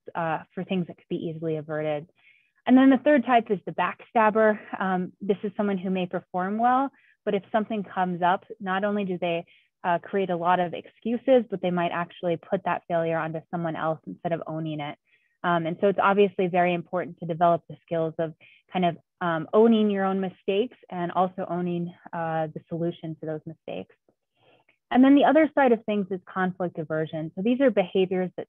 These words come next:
stem from a desire to please or distaste for confrontation. And so you often see conflict averse mentees as people who are kind of, like, known as yes people. Um, and this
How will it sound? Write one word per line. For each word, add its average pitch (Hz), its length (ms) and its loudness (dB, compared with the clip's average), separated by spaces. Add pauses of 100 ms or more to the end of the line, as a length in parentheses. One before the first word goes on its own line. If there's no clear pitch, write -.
stem 185 400 2
from 180 160 -6
a 165 60 -6
desire 170 460 0
to - 140 -14
please 233 460 0 (380)
or 214 120 4
distaste 202 640 -2
for 175 120 -10
confrontation. 156 960 -8 (420)
And 220 140 2
so 269 60 4
you 269 120 8
often 285 460 6
see 233 120 0
conflict 190 520 -2
averse 175 320 -2 (100)
mentees 180 480 -2
as 165 160 -6
people 180 340 -8
who 175 140 -2
are 165 140 2
kind 185 200 -6
of, 165 60 -4
like, 170 180 -2
known 175 280 0
as 165 120 -4 (120)
yes 160 160 -2 (160)
people. 311 480 2 (480)
Um, 196 320 -2
and 240 120 4
this 320 100 4